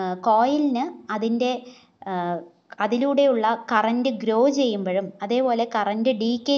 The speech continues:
ചെയ്യുമ്പോഴും, growth and decay, or we can say change in current, ആ change in current-ിനെ ഒപ്പോസ് ചെയ്യുന്ന വിധത്തിലാണ് ആ കോയിലിൽ ഉണ്ടാവുന്ന ഇൻഡ്യൂസ്ഡ് ഇ എം എഫ് or back ഇ എം എഫ്. So, uh,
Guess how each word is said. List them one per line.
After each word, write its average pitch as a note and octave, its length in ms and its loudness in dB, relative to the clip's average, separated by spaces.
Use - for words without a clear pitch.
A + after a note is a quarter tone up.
ചെയ്യുമ്പോഴും, F3+ 440 -4
growth A#3 340 2
and C#4+ 140 2
decay, F#3+ 320 -4
or C#4 160 2
we C4+ 140 -2
can B3+ 120 -2
say C4 120 0
change C4+ 440 4
in C#4+ 60 2
current, F3 300 -4
ആ B3 40 -2
change C#4 400 2
in E4+ 60 2
current-ിനെ A3+ 480 0
ഒപ്പോസ് C#4 400 0
ചെയ്യുന്ന C4 320 -2
വിധത്തിലാണ് G#3 600 -4
ആ - 20 4
കോയിലിൽ A#3+ 440 2
ഉണ്ടാവുന്ന G3+ 420 -2
ഇൻഡ്യൂസ്ഡ് A3+ 520 0
ഇ G3 40 -2
എം F3 140 -4
എഫ് - 140 -14
or A#3+ 60 2
back G#3 240 2
ഇ - 100 0
എം F3 160 -8
എഫ്. F3+ 160 -14
So, C4 100 2
uh, F3+ 340 -2